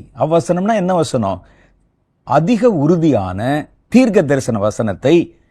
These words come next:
கவனித்திருப்பது நலமா இருக்கும். அப்ப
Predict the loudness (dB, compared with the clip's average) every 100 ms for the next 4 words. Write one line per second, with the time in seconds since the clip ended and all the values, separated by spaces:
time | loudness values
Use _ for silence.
0 | _ -10 0 0 2 -2 -2 -2 -2 -2
1 | -2 -2 -2 -2 -2 -4 -8 -8 -6 -6
2 | -10 _ _ _ _ -2 -2